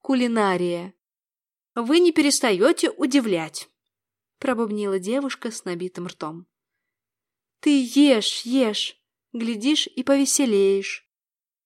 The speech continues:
Только вот, сдается мне, не в голоде твоей печали. Точнее, не в физическом голоде". "Как всегда, вы правы,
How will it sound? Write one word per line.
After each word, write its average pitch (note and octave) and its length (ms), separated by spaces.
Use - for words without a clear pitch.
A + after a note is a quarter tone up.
Только C4 320
вот, B3 160
сдается A#3 640
мне, B3 400
не B3 180
в G#3+ 80
голоде C4 500
твоей G#3+ 360
печали. G3+ 720
Точнее, G#3 720
не B3 160
в A#3+ 40
физическом G3+ 840
голоде". F3+ 500
"Как F4 200
всегда, C4+ 380
вы A#3 120
правы, G#3 400